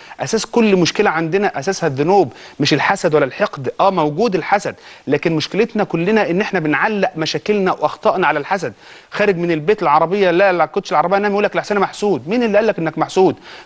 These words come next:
طب ما تشوف الاول، هل انت صليت الفجر جماعه؟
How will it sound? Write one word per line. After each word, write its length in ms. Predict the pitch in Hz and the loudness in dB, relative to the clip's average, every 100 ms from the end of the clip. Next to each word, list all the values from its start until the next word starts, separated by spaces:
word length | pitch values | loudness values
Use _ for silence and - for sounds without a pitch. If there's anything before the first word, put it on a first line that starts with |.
| - | -4
طب 80 | 165 | -2
ما 80 | 165 | 0
تشوف 200 | 240 208 | 0 0
الاول، 340 | - 208 156 | 2 4 2
هل 100 | 202 | 0
انت 180 | 208 165 | -2 -4
صليت 320 | 165 180 190 | -4 -2 -4
الفجر 340 | 139 196 147 | -2 -2 0
جماعه؟ 440 | 139 156 180 170 | -2 0 2 2